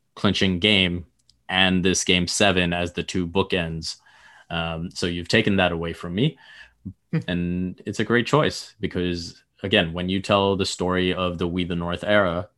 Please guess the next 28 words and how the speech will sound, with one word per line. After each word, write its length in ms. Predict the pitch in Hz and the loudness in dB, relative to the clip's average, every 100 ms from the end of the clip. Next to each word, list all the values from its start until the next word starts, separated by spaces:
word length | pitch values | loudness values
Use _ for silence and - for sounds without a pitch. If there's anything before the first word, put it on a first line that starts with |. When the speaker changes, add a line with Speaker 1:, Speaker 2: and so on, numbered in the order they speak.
| _ _ _ _ - | _ _ _ _ -2
Speaker 1:
that 220 | 87 87 | 2 4
is 440 | 92 90 85 85 - _ - - | 2 0 -4 -10 -16 _ -20 -14
a 100 | 95 90 | -8 -4
massive, 500 | 87 85 85 90 85 | -2 -2 -2 -6 -6
massive 380 | 85 85 87 82 | -6 -6 -8 -6
game 240 | 82 82 | -6 -6
to 80 | 85 | -2
talk 260 | 95 98 | 0 0
about. 300 | 85 80 73 _ - | -2 -6 -8 _ -12
And 380 | 80 76 78 - - - - - - - - - - | -10 -12 -16 -20 -20 -20 -20 -20 -20 -20 -20 -16 -4
you 100 | 92 | 0
look 200 | 101 - | 0 4
back 280 | 98 92 - - | 4 4 0 4
on, 760 | 95 90 87 87 87 87 87 - _ _ _ _ _ _ - | 6 8 4 0 -4 -6 -10 -18 _ _ _ _ _ _ -6
uh, 340 | 87 92 101 - - | -2 0 0 -2 -8
of, 80 | - | -6
of 180 | 92 - | -6 0
course, 260 | 104 92 | 0 2
you 80 | 95 | 4
have 140 | 92 | 4
the 80 | 90 | 2
attachment 360 | 87 90 - 90 | 0 -2 -4 -8
to 60 | 92 | -8
the 80 | 90 | -6
Terrence 320 | 90 87 - | -6 -6 -2
Ross 260 | 95 95 | 0 0
deal, 440 | - 92 92 87 - _ 85 | 0 2 2 0 -6 _ -10
and, 380 | 82 80 80 | -8 -8 -10